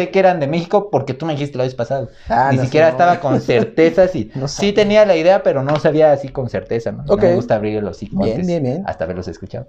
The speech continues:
Speaker 1: <laughs>
Speaker 2: Claro que sí. Una banda que aún alcanzó a formarse a finales de la década de los noventa,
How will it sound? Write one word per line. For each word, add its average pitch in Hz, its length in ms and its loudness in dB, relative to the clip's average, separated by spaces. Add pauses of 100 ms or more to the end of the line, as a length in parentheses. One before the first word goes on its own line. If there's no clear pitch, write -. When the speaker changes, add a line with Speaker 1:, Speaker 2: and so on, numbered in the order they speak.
Speaker 1:
<laughs> - 1300 -6
Speaker 2:
Claro 214 200 -8
que - 80 -18
sí. - 140 -20 (760)
Una 247 180 4
banda 247 680 0
que 143 100 2
aún 220 180 4
alcanzó 202 400 2
a - 20 6
formarse 220 500 0
a 190 60 2
finales 165 380 2
de 139 100 2
la 120 140 2
década 151 420 2
de 123 120 -2
los 110 180 -2
noventa, 127 520 0